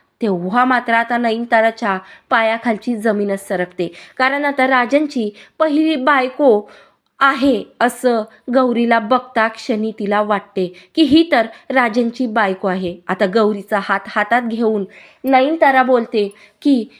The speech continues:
"गौरी, तू गौरी आहेस ना आणि तू राजांची पहिली बायको आहेस ना?"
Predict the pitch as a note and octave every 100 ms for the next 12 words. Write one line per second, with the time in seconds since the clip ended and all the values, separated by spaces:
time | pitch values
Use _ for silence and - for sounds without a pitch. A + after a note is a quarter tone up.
0 | _ A3+ B3+ C4 D#4 C#4+ A#3 _ _ F4+
1 | D#4 D4 D#4 F#4+ E4 C4 A3 G#3+ G3 -
2 | _ _ C#4 D4+ E4 E4+ D#4 D4 D4 C4+
3 | G#3+ - _ D4+ C#4+ D#4 C#4 B3 A3+ A#3
4 | G#3 - F#3